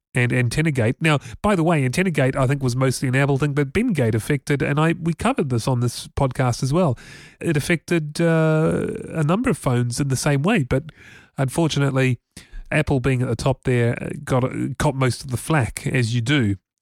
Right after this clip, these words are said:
But yeah, they weren't the only ones to, uh, to fall victim to Bendgate because everyone was trying to make thinner and thinner devices,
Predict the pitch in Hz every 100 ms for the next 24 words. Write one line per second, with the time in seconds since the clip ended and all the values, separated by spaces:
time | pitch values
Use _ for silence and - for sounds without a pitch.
0 | - _ - - _ _ _ _ _ 127
1 | 131 135 110 113 117 127 123 120 120 113
2 | 113 110 - - - - 123 117 113 113
3 | 110 107 - _ _ _ _ _ - -
4 | - 117 143 131 135 - 127 127 107 147
5 | 165 139 104 113 - - 120 127 131 131
6 | 123 117 - 135 123 117 113 - 127 117
7 | 113 - 113 107 117 147 139 117 -